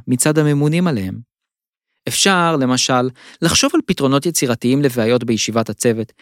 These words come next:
לתאם סדנת מיינדפולנס, לצאת לקולנוע לצפות בסרט כערב גיבוש,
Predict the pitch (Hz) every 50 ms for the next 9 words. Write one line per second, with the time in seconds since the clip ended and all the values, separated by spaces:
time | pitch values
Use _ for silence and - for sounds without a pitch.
0 | - - _ 156 170 - - 170 - 254 285 269 - - 156 143 143 135 131 -
1 | 117 117 120 127 135 - - 135 127 123 123 120 - - _ _ _ _ 170 170
2 | 180 - - 254 262 - 262 240 - - 151 131 127 131 135 135 127 117 113 -
3 | - - - 131 - 120 113 - - - 127 123 123 120 - - - 120 - 120
4 | 120 127 117 117 113 101 98 120 123 120 117 - -